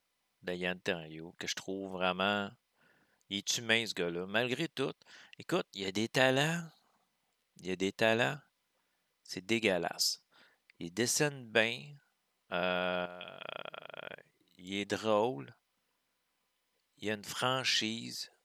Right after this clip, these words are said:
Il a une fraîcheur aussi. Il est franc avec lui-même.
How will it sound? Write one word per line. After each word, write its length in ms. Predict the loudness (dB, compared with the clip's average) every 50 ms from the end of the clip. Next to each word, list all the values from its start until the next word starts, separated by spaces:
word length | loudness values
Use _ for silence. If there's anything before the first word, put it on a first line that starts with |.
| _ _ _ _ _ _ _ _ _ _
Il 100 | -6 -6
a 60 | -6
une 80 | -6 -8
fraîcheur 760 | -12 -12 2 4 4 6 6 4 2 0 0 -2 -2 -4 -6
aussi. 720 | -6 -8 -8 -8 -8 -6 -6 -6 -6 -6 -6 -8 -10 -12 -16 _ _ _ _ _ _ _ _ _ _ _ _ _ _ _ _ -20 _ _
Il 160 | -2 -2 0 0
est 40 |
franc 280 | -2 -4 -6 -2 0 0
avec 380 | 0 0 0 -2 -2 -4 -4 -8
lui-même. 460 | -8 -10 -8 -4 -4 -4 -4 -4